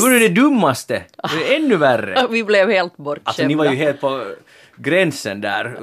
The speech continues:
Speaker 1: Hur länge sa-, alltså, får jag fråga, hur långa arbetsdagar gjorde ni? Om vi börjar
Speaker 2: Alltså, det
Speaker 1: med det.
Speaker 2: vari-, det varierar, och det varierar för alla grupper, men ibland från, från morgon,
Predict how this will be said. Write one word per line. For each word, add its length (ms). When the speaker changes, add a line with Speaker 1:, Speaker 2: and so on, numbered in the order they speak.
Speaker 1:
Hur 80
länge 280
sa-, 220
alltså, 180
får 140
jag 80
fråga, 260
hur 160
långa 280
arbetsdagar 600
gjorde 300
ni? 120
Om 60
vi 60
börjar 200
Speaker 2:
Alltså, 160
det 60
Speaker 1:
med 120
det. 220
Speaker 2:
vari-, 100
det 100
varierar, 680
och 260
det 80
varierar 380
för 120
alla 200
grupper, 300
men 160
ibland 480
från, 400
från 240
morgon, 420